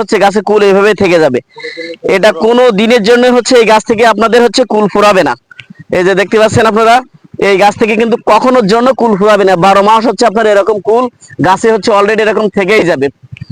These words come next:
প্রত্যেকটা গাছে আপনারা দেখেন প্রত্যেকটা গাছে কিন্তু সব আপনার হচ্ছে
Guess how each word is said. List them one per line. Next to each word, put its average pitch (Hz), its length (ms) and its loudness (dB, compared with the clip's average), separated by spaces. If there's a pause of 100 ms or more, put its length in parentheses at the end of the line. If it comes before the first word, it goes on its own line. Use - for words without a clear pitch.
(100)
প্রত্যেকটা 240 580 -2
গাছে 214 340 0
আপনারা 233 320 2
দেখেন 202 240 0 (120)
প্রত্যেকটা 254 580 -2
গাছে 208 300 0
কিন্তু 220 260 -2 (440)
সব 220 340 2
আপনার 208 220 -2
হচ্ছে 214 220 -4